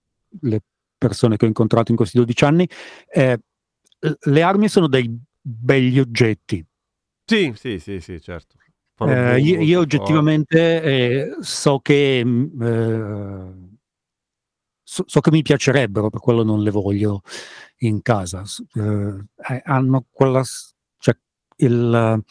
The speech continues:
Speaker 1: ho letto una volta una ricerca che accomuna questa cosa al successo dell'iPhone, la compattezza, il peso e la sensazione che c'ha sulla mano.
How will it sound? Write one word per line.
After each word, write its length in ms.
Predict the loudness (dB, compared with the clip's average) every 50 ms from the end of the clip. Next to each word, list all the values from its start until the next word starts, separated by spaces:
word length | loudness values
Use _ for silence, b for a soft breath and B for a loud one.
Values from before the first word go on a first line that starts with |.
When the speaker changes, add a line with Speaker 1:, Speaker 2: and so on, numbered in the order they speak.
| B B B B B B _ -8
Speaker 1:
ho 220 | -6 -2 2 2 4
letto 220 | 4 4 2 2
una 140 | 2 4 4
volta 320 | 4 2 2 2 2 0
una 140 | 0 2 2
ricerca 760 | 0 0 2 2 2 2 2 -2 0 2 2 2 2 0 -2 -2
che 120 | -2 -2
accomuna 420 | -2 2 0 0 2 2 2 2
questa 260 | 0 0 -2 -2 -4 0
cosa 360 | 2 2 2 2 2 2 0
al 80 | 0
successo 420 | -2 -4 -4 -2 -2 -2 0 -2 0
dell'iPhone, 720 | 0 2 2 2 0 0 0 -2 0 0 0 -2 0 0
la 100 | -2 0
compattezza, 720 | 0 -2 0 0 -2 -4 0 _ 0 0 0 0 0 0
il 140 | 0 2 2
peso 300 | 2 2 2 2 2 2
e 60 | 2
la 100 | 2 0
sensazione 580 | 0 -2 -2 -2 -2 -4 -2 -2 0 0 0 0
che 120 | 0 -2
c'ha 200 | 0 0 0 0
sulla 240 | 2 0 0 0 2
mano. 400 | 0 -2 -2 -4 -6 -8 -10